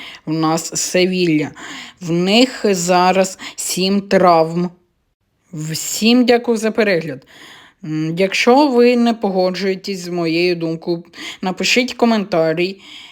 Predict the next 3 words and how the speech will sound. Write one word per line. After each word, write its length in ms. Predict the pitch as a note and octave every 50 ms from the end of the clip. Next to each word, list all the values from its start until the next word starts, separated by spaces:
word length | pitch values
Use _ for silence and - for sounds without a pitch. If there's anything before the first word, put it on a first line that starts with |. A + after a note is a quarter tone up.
| - _ _ _ _ _ _ _ _
поставте 920 | - G3 G3 F#3+ - - - _ G3+ G#3 A3 B3 B3+ B3+ B3+ - B3+ B3+ B3+ B3+ - - - - - _
лайк 720 | - E3 E3 E3+ F3 F3+ F3+ F3 E3+ E3+ F#3 F#3+ F#3+ - - _ _ _ _ _ _ _ _ _ _ _ _
та 400 | F#3 F#3+ G3+ G#3 A3+ B3 C4+